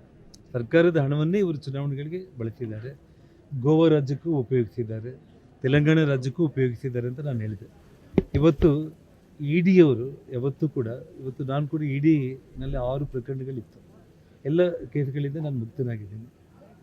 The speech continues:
ವಿಷಯ ಏನಂದ್ರೆ, ಇವಾಗ ಹೊಸ ಕಾನೂನು ಏನು ಬಂದಿದೆ ಇ ಡಿ ವಿಷಯದಲ್ಲಿ,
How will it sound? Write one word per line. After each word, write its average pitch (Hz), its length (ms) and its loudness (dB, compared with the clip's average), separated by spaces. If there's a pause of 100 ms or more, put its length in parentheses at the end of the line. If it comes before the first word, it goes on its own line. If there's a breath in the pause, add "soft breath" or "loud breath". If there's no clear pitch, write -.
(360)
ವಿಷಯ 143 340 4
ಏನಂದ್ರೆ, 175 260 4
ಇವಾಗ 160 160 2
ಹೊಸ 110 180 -4
ಕಾನೂನು 156 500 0
ಏನು 143 180 0
ಬಂದಿದೆ 113 560 -8
ಇ 127 40 -6
ಡಿ 131 100 -4
ವಿಷಯದಲ್ಲಿ, 110 580 -10